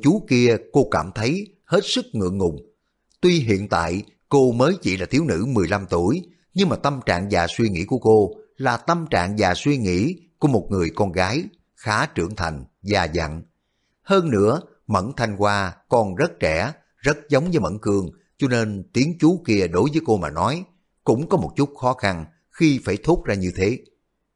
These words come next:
"Chào con, Tiểu My." Mẫn Thanh Hoa khẽ cười,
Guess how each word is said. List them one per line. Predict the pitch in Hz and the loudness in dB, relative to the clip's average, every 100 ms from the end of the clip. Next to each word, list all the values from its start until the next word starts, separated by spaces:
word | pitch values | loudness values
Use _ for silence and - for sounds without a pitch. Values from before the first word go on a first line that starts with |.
| _ _ _ | _ _ _
"Chào | - 95 | -2 -2
con, | 76 107 104 87 - - | 0 0 0 -2 -12 -6
Tiểu | 92 | -2
My." | 113 104 92 - _ _ _ _ _ _ - | 0 0 0 -10 _ _ _ _ _ _ -4
Mẫn | 101 131 143 | -2 -2 -4
Thanh | 113 104 | -2 2
Hoa | 107 104 95 | 2 2 -2
khẽ | - 98 | -2 -2
cười, | - 92 76 | 0 0 0